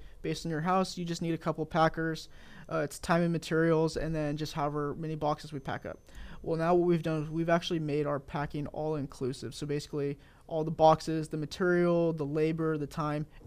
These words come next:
everything's included, and it's just a flat rate, uh, you know, in sales tax,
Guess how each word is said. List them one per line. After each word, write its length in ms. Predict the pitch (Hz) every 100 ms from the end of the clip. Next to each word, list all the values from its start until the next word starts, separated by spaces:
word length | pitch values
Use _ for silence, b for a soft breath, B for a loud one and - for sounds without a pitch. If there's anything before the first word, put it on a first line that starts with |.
| -
everything's 380 | 170 175 190
included, 540 | 170 160 - 156 165 160 -
and 180 | 151
it's 200 | 151 135
just 160 | - -
a 20 |
flat 420 | 143 - 143 139 -
rate, 380 | 139 131 - -
uh, 200 | 156 123 110
you 80 |
know, 100 | 147
in 100 | 123
sales 360 | 123 - 156 151
tax, 380 | - 120 110